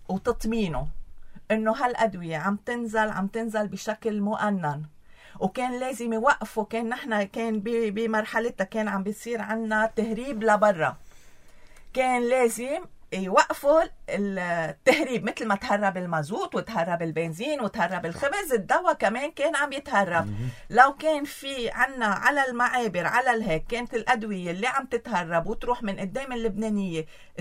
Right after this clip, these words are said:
Speaker 1: توقفت بوقتها، نحن ما كان عنا يمكن هيدي الأزمة.
Speaker 2: يعني بتعتبري إنه كانت مسؤولية، بكل شيء مسؤولية الدولة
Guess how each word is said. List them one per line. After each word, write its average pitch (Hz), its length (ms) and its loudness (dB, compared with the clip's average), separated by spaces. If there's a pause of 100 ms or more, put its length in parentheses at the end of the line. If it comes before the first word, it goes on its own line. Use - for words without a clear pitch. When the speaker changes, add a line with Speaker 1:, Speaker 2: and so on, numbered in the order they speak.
Speaker 1:
توقفت 269 680 6
بوقتها، 214 640 2 (220)
نحن 269 320 -2
ما 277 60 4
كان 277 240 -2
عنا 226 260 -2
يمكن 190 360 -4
هيدي 160 280 -4
الأزمة. 156 520 -4 (1040)
Speaker 2:
يعني 90 600 -8 (200)
بتعتبري 107 480 0
إنه 110 460 -2
كانت 120 220 -4
مسؤولية، 120 380 -8
بكل 131 400 -4
شيء - 160 -8
مسؤولية 92 560 -6
الدولة 80 460 -8